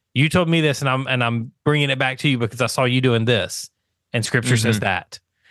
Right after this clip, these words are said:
Speaker 2: Yeah.
Speaker 1: You know? So put your, put your pride aside. Stop being an egotist. That's my, that's my favorite word of the week, egotist. <laughs>
Speaker 2: Mm.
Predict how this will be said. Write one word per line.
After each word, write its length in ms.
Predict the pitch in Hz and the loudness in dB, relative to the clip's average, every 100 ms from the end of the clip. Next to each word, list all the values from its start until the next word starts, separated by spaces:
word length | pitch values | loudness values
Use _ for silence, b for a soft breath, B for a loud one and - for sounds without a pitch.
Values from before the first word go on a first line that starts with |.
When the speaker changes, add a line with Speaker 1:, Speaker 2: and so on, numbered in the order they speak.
| b b | b b
Speaker 2:
Yeah. 180 | 113 101 | 0 2
Speaker 1:
You 40 | |
know? 180 | 87 104 107 - | 0 -4 -8 -14
So 480 | - - 143 131 127 - _ _ _ _ - | -6 0 2 2 -2 -6 _ _ _ _ -4
put 180 | 151 - | -2 0
your, 160 | 175 - | -2 0
put 220 | 156 - | -2 -2
your 80 | 180 | -2
pride 260 | 165 185 | 0 0
aside. 400 | 180 196 185 110 | 0 0 0 -2
Stop 240 | - 139 139 | -2 -2 0
being 200 | 143 135 | 2 2
an 140 | 113 | 2
egotist. 600 | 131 123 98 101 - - - _ _ | 0 0 0 -2 -4 -10 -18 _ _
That's 140 | - - | -6 -2
my, 140 | 113 107 | 0 -2
that's 200 | 120 117 | -4 -2
my 100 | 117 | -2
favorite 280 | 98 113 101 | 0 0 0
word 180 | 101 101 | 0 0
of 40 | |
the 60 | 92 | 2
week, 320 | 92 92 - - | 0 -2 -6 -4
egotist. 600 | 104 92 - 95 - - | -2 -2 -4 -8 -8 -14
<laughs> 40 | _ - | _ -4
Speaker 2:
Mm. 440 | 180 - 120 113 | -2 0 -2 0